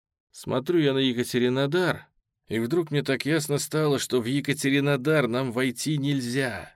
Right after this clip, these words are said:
Екатеринодар — это ловушка. Войдем мы в него, нас теперь и четырех тысяч нет, и погибнем там, не удержимся. В уличном бою растаем». И тут я посмотрел на Корнилова.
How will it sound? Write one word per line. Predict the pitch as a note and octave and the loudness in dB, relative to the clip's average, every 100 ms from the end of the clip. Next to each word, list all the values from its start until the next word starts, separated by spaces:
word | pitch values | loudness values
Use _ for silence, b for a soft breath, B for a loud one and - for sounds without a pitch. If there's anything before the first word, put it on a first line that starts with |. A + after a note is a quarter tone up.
| _ | _
Екатеринодар — | A2+ C3+ C#3 D3+ D#3 D#3 D#3 D3 D#3+ A#2+ | 0 2 2 2 2 2 2 2 4 4
это | A2+ B2 | 4 2
ловушка. | C3 C3 D3 C#3+ - - - - _ _ _ - | 2 0 0 -2 -4 -12 -18 -20 _ _ _ -2
Войдем | B2 C3+ C3+ D3+ C#3 | 2 2 2 2 4
мы | A#2+ | 2
в | G#2 | 0
него, | G2+ F2+ - _ | -2 -2 -8 _
нас | - B2+ - | -4 -4 -2
теперь | C#3 D#3 D#3+ | -2 2 4
и | D3 | 4
четырех | C#3+ B2 C#3+ D#3+ - | 2 2 2 0 -2
тысяч | D#3 E3 B2+ G2+ - B2 | -2 0 -2 -4 -8 -4
нет, | C3 G#2 - | -2 -4 -6
и | B2+ - _ - | -12 -14 _ -6
погибнем | C#3 A#2+ A#2 G#2+ F#2 F#2 | -4 0 0 0 -4 -12
там, | - F2 - _ _ - | -14 -16 -18 _ _ -4
не | C#3 | 0
удержимся. | D3 C#3+ C3+ G#2+ - - - _ _ _ _ _ _ | 0 0 -2 -4 -12 -16 -20 _ _ _ _ _ _
В | - C3+ | -2 2
уличном | F3 C#3 - D3 C3 | 4 2 0 0 2
бою | D3 D#3+ F3 C3 | 2 4 4 4
растаем». | B2+ - - D3 B2 F#2 - _ _ _ _ _ _ _ | 2 0 0 2 2 0 -8 _ _ _ _ _ _ _
И | D#3+ | -10
тут | F3+ E3 | -6 -4
я | D3+ | -4
посмотрел | D3 C#3+ C#3 E3 D#3+ | -4 -4 -2 0 0
на | C#3+ | 0
Корнилова. | D3 C#3 C3+ F#3 F3+ A2+ E2 - | -2 -2 0 2 2 0 -4 -14